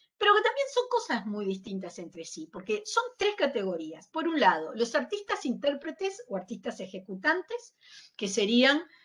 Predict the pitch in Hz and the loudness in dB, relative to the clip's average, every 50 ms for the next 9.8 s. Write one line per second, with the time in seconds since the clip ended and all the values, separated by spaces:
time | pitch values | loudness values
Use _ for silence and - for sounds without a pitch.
0 | _ _ - 202 214 226 247 262 285 285 - - - - - 220 190 - - - | _ _ -2 2 6 6 8 8 8 6 4 0 -12 -6 -4 -4 -4 -4 -6 -2
1 | 226 220 233 247 254 240 240 254 262 269 262 - - - 202 196 202 226 247 254 | 4 6 8 10 10 10 10 10 8 6 2 -2 -6 -6 -4 -2 0 0 0 -2
2 | 240 - - 247 220 - - 247 240 240 233 226 214 202 190 190 - 196 185 185 | -2 -4 -6 -8 -8 -2 4 6 8 8 8 6 2 0 -2 -4 -6 -6 -8 -4
3 | - 254 277 262 - - 190 175 - - - 175 175 - 190 202 247 339 - - | 0 2 2 2 2 0 -4 -8 -8 -6 -8 -10 -8 -4 -2 0 0 0 0 -4
4 | _ _ - - - - _ _ - 196 185 180 185 190 190 190 214 262 339 320 | _ _ -20 -20 -20 -20 _ _ -4 -2 -2 2 2 2 2 2 0 0 0 0
5 | 240 214 208 226 247 - - - _ _ _ 226 247 339 403 - _ _ _ _ | 0 0 -2 -2 -4 -6 -12 -18 _ _ _ -6 -6 -6 -6 -10 _ _ _ _
6 | _ - - _ _ _ _ _ _ 214 226 226 202 - _ _ - 226 214 208 | _ -20 -20 _ _ _ _ _ _ -2 0 0 -2 -8 _ _ 0 2 4 4
7 | 208 208 196 - 269 247 311 302 - - 277 302 311 - - _ _ _ _ _ | 4 2 2 0 0 0 0 -2 2 2 4 2 2 0 -6 _ _ _ _ _
8 | 349 320 320 302 285 - - 277 254 240 196 - 190 180 175 180 175 180 185 175 | 2 4 6 6 6 6 6 6 6 4 2 -2 -4 -4 -4 -4 -6 -8 -8 -10
9 | 170 - - 185 - - 202 208 220 240 233 - 285 339 - - | -10 -12 -14 -16 -8 -6 -6 -4 -4 -6 -6 -8 -8 -8 -10 -12